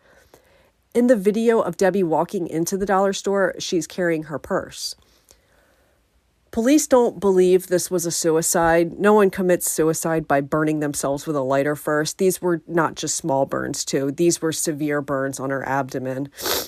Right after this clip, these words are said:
Debbie was also not suicidal, on drugs, or have any kind of mental illness.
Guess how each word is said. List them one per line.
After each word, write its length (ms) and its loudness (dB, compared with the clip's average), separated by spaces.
Debbie 500 2
was 220 2
also 440 0
not 380 0
suicidal, 1000 2
on 220 -2
drugs, 560 4
or 200 -2
have 280 0
any 220 0
kind 260 -6
of 60 -4
mental 440 -6
illness. 600 0